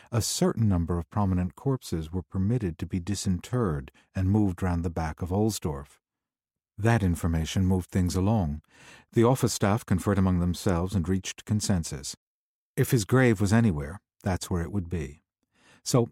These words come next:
I thanked them and went back out the main gate into what was a spitting drizzle and walked along the main road through the not very interesting suburban streets.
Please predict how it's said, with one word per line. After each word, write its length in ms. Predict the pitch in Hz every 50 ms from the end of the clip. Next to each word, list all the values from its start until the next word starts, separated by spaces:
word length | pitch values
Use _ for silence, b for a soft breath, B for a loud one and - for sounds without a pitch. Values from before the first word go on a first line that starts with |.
| - -
I 80 | 117
thanked 300 | 104 - 165 185 208 -
them 220 | - 71 80 123 139 -
and 140 | - 98 85
went 220 | 98 107 117 110
back 220 | - 98 98 - 90
out 160 | 85 85 -
the 60 | 95
main 260 | 85 87 90 90 87
gate 380 | 80 - 98 90 76 80 - -
into 220 | 87 78 - 85
what 140 | 87 78 -
was 160 | 95 90 -
a 20 | 98
spitting 480 | - - - - 98 90 107 104 98
drizzle 460 | 85 90 101 107 101 - - - 98 101 -
and 180 | - 92 92 85
walked 300 | 85 85 95 98 - -
along 280 | 107 95 95 101 98 95
the 40 |
main 300 | 92 95 95 98 98 95
road 360 | 95 101 101 90 78 80 85 87
through 260 | - - 95 90 80
the 260 | 90 87 80 80 80 85
not 220 | 101 104 101 -
very 240 | - 98 90 85 85
interesting 500 | 87 95 95 - 90 - - 90 82 80
suburban 520 | 80 - 95 - - 82 80 78 82 80
streets. 520 | 76 - - - - 110 101 78 - -